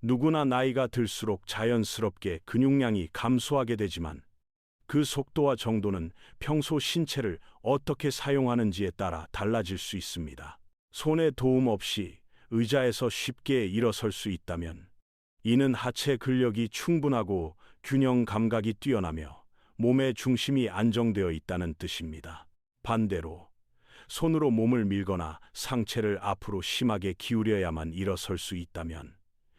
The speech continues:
이는 하체 근력이 약해지고 있다는 신호일 수 있습니다. 최근 의자에서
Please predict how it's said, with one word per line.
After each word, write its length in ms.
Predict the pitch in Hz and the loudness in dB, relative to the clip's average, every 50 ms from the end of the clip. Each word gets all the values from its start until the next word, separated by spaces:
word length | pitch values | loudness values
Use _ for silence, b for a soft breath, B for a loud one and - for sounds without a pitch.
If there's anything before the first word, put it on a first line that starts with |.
| B B B B B | B B B B B
이는 260 | - 127 139 151 143 | 0 2 4 4 2
하체 380 | 127 - - 147 - - - 143 | 2 0 -4 -4 -2 -2 -2 -2
근력이 680 | - - - 120 120 117 104 87 95 87 78 78 82 | 0 0 2 4 4 4 2 2 -2 -6 -6 -4 -2
약해지고 580 | 90 90 92 - - - 110 87 101 90 101 92 | -2 -2 -2 -2 -4 -6 -4 -4 -4 -4 -2 -4
있다는 460 | 85 82 - 92 87 82 78 78 78 | -4 -4 -6 -6 -6 -4 -6 -8 -6
신호일 480 | - - - - 151 143 135 131 120 107 | -4 -4 -2 0 2 2 2 2 0 0
수 180 | - - 131 | -2 -4 -4
있습니다. 640 | 107 85 - - - 80 73 71 69 - - - - - - _ _ _ _ _ - | -6 -6 -6 -8 -8 -8 -8 -10 -12 -14 -16 -16 -18 -20 -20 _ _ _ _ _ -8
최근 460 | - - 139 123 107 135 135 135 127 | -2 0 0 2 2 4 4 4 4
의자에서 800 | 113 113 117 117 107 95 123 117 107 98 90 - 101 90 85 | 4 4 2 2 2 2 2 2 2 0 -2 -4 -4 -6 -6